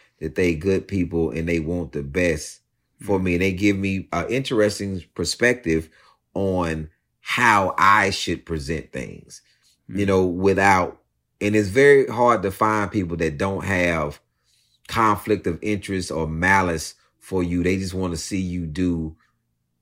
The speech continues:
Speaker 1: your absolute best, and they, and they'll push you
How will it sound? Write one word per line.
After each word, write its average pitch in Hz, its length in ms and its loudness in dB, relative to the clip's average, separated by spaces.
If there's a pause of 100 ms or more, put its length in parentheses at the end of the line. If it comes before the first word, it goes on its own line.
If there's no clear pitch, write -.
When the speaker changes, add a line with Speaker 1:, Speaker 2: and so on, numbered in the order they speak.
(160)
Speaker 1:
your 92 240 0
absolute 87 680 0
best, 92 420 0
and 90 200 -6
they, 92 320 0
and 87 160 -4
they'll 90 240 -2
push - 480 -2
you 76 260 -6